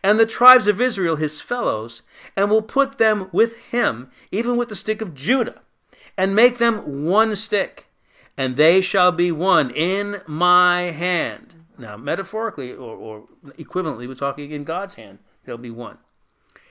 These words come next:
"And the sticks whereupon, whereon you wrote shall be in thine hand before their eyes. You shall make sure you hold them both in one hand." That's probably gonna be his right hand, but I'm not sure of that.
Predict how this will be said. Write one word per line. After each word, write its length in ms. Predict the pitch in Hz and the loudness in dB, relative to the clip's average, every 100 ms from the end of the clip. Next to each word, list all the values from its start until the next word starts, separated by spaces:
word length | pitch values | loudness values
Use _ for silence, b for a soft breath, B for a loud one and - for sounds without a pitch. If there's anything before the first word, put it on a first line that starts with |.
| b b b b b b | b b b b b b
"And 160 | 220 240 | 4 4
the 80 | |
sticks 400 | 233 - 269 262 | 0 0 0 2
whereupon, 760 | 240 240 220 - 214 202 190 175 | 4 6 6 4 4 6 4 0
whereon 520 | 170 202 202 196 180 | 0 2 4 4 2
you 160 | 190 185 | -2 -2
wrote 400 | 170 190 180 - | 2 4 2 -4
shall 320 | - 175 165 | -4 2 2
be 220 | 165 165 | 0 -6
in 140 | 151 | -4
thine 180 | 156 156 | -4 -4
hand 280 | 147 156 156 | -4 -4 -4
before 380 | 143 - 160 156 | -6 -4 0 2
their 240 | 156 156 | 2 4
eyes. 220 | 147 127 | 4 2
You 40 | 127 | -4
shall 140 | 143 | -6
make 180 | 143 170 | -4 -4
sure 160 | - 170 | -4 -4
you 140 | 156 | -4
hold 220 | 156 170 | -6 -6
them 100 | 156 | -6
both 240 | 143 151 143 | -4 -6 -6
in 320 | 123 120 143 | -12 -12 -10
one 220 | 185 240 | -10 -10
hand." 280 | 220 240 110 | -10 -12 -14
That's 120 | 117 | -14
probably 260 | - 262 226 | -8 -8 -6
gonna 160 | 151 | -10
be 120 | 120 | -10
his 120 | 110 107 | -12 -10
right 260 | 113 101 | -10 -12
hand, 160 | 101 98 | -16 -18
but 120 | 98 | -20
I'm 100 | 98 | -20
not 140 | - | -20
sure 180 | - - | -20 -20
of 100 | - | -20
that. 140 | - | -20